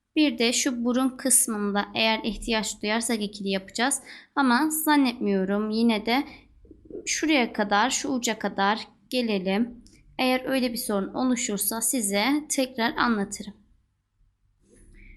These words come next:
Gösterdiğim yere kadar geldim arkadaşlar. Bakın şöyle ördüğüm kısımları göstereyim. Şimdi burada arkadaşlar şurada başladım ama ben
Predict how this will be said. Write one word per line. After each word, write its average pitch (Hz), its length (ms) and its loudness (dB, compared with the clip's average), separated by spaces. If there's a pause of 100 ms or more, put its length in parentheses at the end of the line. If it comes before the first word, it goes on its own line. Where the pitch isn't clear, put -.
(280)
Gösterdiğim 262 720 2
yere 254 280 0
kadar 214 340 2
geldim 240 440 0
arkadaşlar. 262 600 2
Bakın 247 520 -2 (140)
şöyle 202 640 -2 (1600)
ördüğüm 196 560 -2
kısımları 214 540 -2
göstereyim. 233 840 0 (1300)
Şimdi 240 500 2
burada 269 260 0
arkadaşlar 262 680 2
şurada 262 380 0
başladım 269 380 2
ama 254 240 4
ben 285 300 2